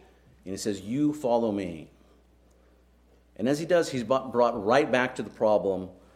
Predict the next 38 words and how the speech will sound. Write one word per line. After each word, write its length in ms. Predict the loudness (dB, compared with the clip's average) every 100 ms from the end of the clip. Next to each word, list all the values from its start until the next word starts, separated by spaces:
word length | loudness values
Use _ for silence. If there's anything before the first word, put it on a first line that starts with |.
| -20 _
that 120 | -2 0
we 80 |
saw 240 | 0 -2 4
earlier 380 | 6 6 4 0
in 100 | -4
this 120 | -6
chapter. 520 | -6 -6 -8 -16 -18 _ _ _ _ _ -20 -20 _ _ -8
He's 140 | -8 2
forced 260 | 4 4
into 220 | 0 0
a 40 | -2
situation 540 | -2 0 4 4 2
where 80 | -4
he's 220 | -4 -6
dealing 560 | 0 4 6 4 2 -2 -10 -6
with 140 | 4
those 280 | 6 6 4
who 160 | 2
are 120 | 0 0
unclean, 840 | -2 -2 -4 -4 -2 0 -2 -6 -12 -20 _ _ _ -2
outcasts. 960 | 2 2 2 0 0 0 -4 -12 -16 -18 _ _ _ _ _ _ _ _ _ _
Earlier 320 | 6 6 6
it 60 | 4
was 100 | 2
because 320 | 0 0 0
of 60 | 4
what? 180 | 2 2
You 60 |
remember, 360 | -2 0 0 -2
a 100 | -4
physical 520 | 2 4 4 2 2
malady 500 | 4 4 2 2 -2
this 220 | -6 -4
individual 400 | -4 -2 -4 -4
had, 160 | -4 -6 -12 -20 -16
a 60 | -10
physical 580 | 4 4 4 0 -2 4
ailment. 680 | 6 6 4 0 -6 -16